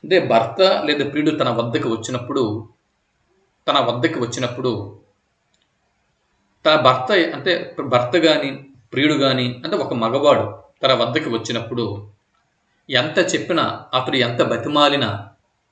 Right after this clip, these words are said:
అతనిని పట్టించుకోకుండా, వినకుండా తనతో వాదించి అతడిని వెళ్ళగొట్టేస్తుంది. వెళ్ళగొట్టిన తర్వాత పశ్చాత్తాపంతో దుఃఖంలో మునిగిపోతుంది. అటువంటి నాయకను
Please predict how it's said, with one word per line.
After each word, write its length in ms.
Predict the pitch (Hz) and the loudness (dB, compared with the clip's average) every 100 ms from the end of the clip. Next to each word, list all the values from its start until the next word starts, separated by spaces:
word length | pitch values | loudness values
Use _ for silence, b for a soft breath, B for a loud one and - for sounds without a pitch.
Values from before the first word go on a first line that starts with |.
| - | -4
అతనిని 360 | 139 156 135 110 | -2 -2 -4 -4
పట్టించుకోకుండా, 920 | 104 - 131 - 143 143 151 226 - | -8 -8 -8 -4 -2 -2 -2 -2 -4
వినకుండా 680 | 117 110 120 139 139 190 - - b b b b | -4 -2 -2 -2 0 -2 -4 -14 b b b b
తనతో 320 | 143 156 170 160 | 2 4 4 2
వాదించి 880 | 107 104 117 143 147 - 214 - - _ _ - | 2 0 0 0 -2 -2 -4 -6 -16 _ _ -2
అతడిని 720 | 131 165 160 151 110 120 - - | 0 2 2 2 -2 -6 -10 -4
వెళ్ళగొట్టేస్తుంది. 1000 | 147 151 160 147 - - 104 95 - - _ _ _ _ 131 | 2 2 2 0 -2 -4 -6 -10 -12 -14 _ _ _ _ 2
వెళ్ళగొట్టిన 580 | 143 202 196 - 180 | 4 4 0 -2 -4
తర్వాత 380 | 170 160 151 151 | 2 4 4 4
పశ్చాత్తాపంతో 1300 | - - - 160 143 - 127 135 123 - 214 - - _ _ _ _ _ - | 0 -2 2 4 4 4 2 0 -4 -4 -4 -6 -16 _ _ _ _ _ -16
దుఃఖంలో 500 | 135 160 160 160 156 | -2 -2 0 -2 -2
మునిగిపోతుంది. 800 | 180 123 120 107 107 101 92 104 - _ _ _ - 104 - | -2 -2 -2 -4 -10 -10 -12 -14 -20 _ _ _ -18 -12 -2
అటువంటి 400 | 139 170 160 156 | 0 2 0 -2
నాయకను 760 | 127 127 123 135 123 104 101 | 0 0 0 -2 -4 -6 -8